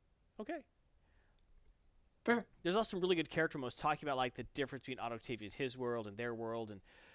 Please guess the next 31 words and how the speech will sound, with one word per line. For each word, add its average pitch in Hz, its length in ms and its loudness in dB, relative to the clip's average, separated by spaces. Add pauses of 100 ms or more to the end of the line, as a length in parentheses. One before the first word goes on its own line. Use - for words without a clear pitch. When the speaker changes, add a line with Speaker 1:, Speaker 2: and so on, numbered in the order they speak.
(320)
Speaker 1:
how, 113 400 0 (300)
eh, - 40 -20 (480)
there's 226 180 0
some 240 100 -4
nice 240 140 4
character 196 360 4
moments. 73 360 -8
And 170 120 6
also, 202 520 8 (360)
they 170 100 6
do 190 140 2
mention 175 320 4
a - 20 -4
couple 170 280 -2
things 147 180 -2
that 131 180 -2
happen 135 480 0 (140)
in 151 180 2
the 143 100 2
video 156 280 0
game. 180 400 0 (1000)
Um, 107 520 0 (600)
not 202 300 6
too 208 240 2
direct, 139 500 2
but 139 180 0
if 175 260 2
you've 170 320 -2
played 165 260 6
the 131 80 0
game, 95 400 -4